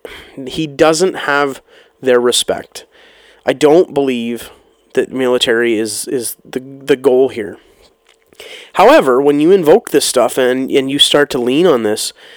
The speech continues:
you have to understand that it is an option. Uh, much like, much like with laws, if you make something illegal, you have to understand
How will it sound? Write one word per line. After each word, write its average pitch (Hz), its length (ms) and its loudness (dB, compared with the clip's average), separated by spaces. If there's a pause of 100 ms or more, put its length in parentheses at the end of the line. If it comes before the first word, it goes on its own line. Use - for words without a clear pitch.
(220)
you 190 140 -2
have 208 260 0
to 185 80 4
understand 139 760 0 (380)
that 131 280 2 (320)
it 147 160 0
is 151 260 2
an 131 100 -2
option. - 460 -10 (460)
Uh, - 140 -4
much - 280 2
like, 196 180 4 (580)
much 220 240 0
like 339 100 4
with 302 120 2
laws, 160 560 2 (120)
if - 140 -6
you 190 80 0
make 214 180 4
something 294 300 2
illegal, 147 580 0 (400)
you 165 140 2
have 190 280 2
to 254 80 4
understand 156 720 0